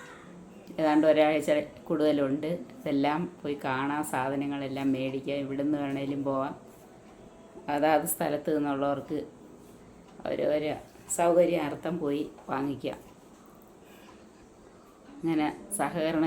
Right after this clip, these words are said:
എക്സ്പോ രണ്ടായിരത്തി ഇരുപത്തഞ്ചാണ് ഇന്നത്തെ വിഷയം. ആ സംഭവം എന്താണെന്ന് ഞാൻ എല്ലാം പറഞ്ഞല്ലേ. പിന്നെ എനിക്ക് വയ്യ, അത് കാരണം ഞാൻ ഇവിടെ ഇരിക്കുക. ഇനിയില്ല, വെള്ളം കുടിക്കണം. പ്രഷർ ഇനി കുറച്ച്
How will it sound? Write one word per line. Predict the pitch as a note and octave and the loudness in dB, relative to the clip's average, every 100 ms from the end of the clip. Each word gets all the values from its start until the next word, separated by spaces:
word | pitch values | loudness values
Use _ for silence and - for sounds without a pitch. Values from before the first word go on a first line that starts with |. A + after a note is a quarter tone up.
| D3 | 0
എക്സ്പോ | D3 - D#3 | -2 0 2
രണ്ടായിരത്തി | C#3 C#3 F3 E3+ D#3 | 2 0 0 0 -2
ഇരുപത്തഞ്ചാണ് | C#3+ C#3 D#3+ C#3+ C#3 C3 C3 C#3+ | 0 -2 0 0 0 -2 -2 0
ഇന്നത്തെ | C#3 C3+ - D3+ - C3+ | -2 -2 -4 -8 -6 -8
വിഷയം. | C#3 C#3 C#3 D3 - - - - - - | -6 -6 -8 -10 -16 -20 -20 -20 -18 -8
ആ | D3+ D#3+ | -6 -2
സംഭവം | C#3+ C3+ D3+ D3+ D3 | 0 2 4 4 2
എന്താണെന്ന് | D3 D3+ C#3+ D3+ | 2 2 2 2
ഞാൻ | D3 C#3+ | 0 -2
എല്ലാം | C3+ C#3+ D3 | -2 -2 -2
പറഞ്ഞല്ലേ. | C#3+ C3+ C#3 D#3+ C3 B2+ - - - - - - - - - - | -2 -2 -2 -4 -4 -6 -8 -18 -18 -20 -20 -20 -20 -20 -12 -4
പിന്നെ | D3 D3+ D3+ F3+ A3 A3 A3+ - | -2 0 -2 -4 -10 -12 -12 -6
എനിക്ക് | D#3 D3+ D3 | -4 -2 -2
വയ്യ, | B2 C#3 D3+ D3 G#2+ C3 | -2 0 0 -2 -4 -4
അത് | D3 | 0
കാരണം | C#3+ C3+ D3 | 0 0 -2
ഞാൻ | C#3+ | 0
ഇവിടെ | C#3+ C#3 B2+ | -2 -2 -4
ഇരിക്കുക. | C3+ D#3 C#3 | -4 -2 0
ഇനിയില്ല, | C#3 D3 C#3+ C#3+ | 2 2 0 0
വെള്ളം | C3+ D3 D#3+ | 0 0 0
കുടിക്കണം. | C3+ A#2+ C3 C3 - - - - - - - - - | -2 -4 -6 -8 -12 -18 -20 -20 -16 -16 -16 -16 -6
പ്രഷർ | C#3 C#3+ F3 E3+ | -4 -2 0 4
ഇനി | E3+ E3 E3 | 6 6 4
കുറച്ച് | D3 D#3+ - | 2 0 0